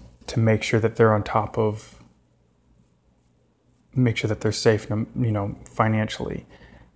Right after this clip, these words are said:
Once it's, for all of us, it's easy to get into a comfort zone once we've found a stable balance point.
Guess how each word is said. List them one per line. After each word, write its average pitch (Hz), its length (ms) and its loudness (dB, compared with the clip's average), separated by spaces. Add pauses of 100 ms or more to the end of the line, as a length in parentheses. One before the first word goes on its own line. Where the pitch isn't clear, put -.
(120)
Once 117 680 -2 (460)
it's, - 360 -8
for - 260 -2
all 127 180 10
of 107 120 4
us, 101 240 -2
it's - 220 -8
easy 120 340 4
to 120 100 -6
get 117 160 -2
into 110 220 -2
a 104 40 -2
comfort - 480 -2
zone - 380 -8 (640)
once 110 520 0
we've 113 180 0
found 110 460 2
a - 80 -4
stable 107 720 -4 (880)
balance 107 400 2
point. - 420 -10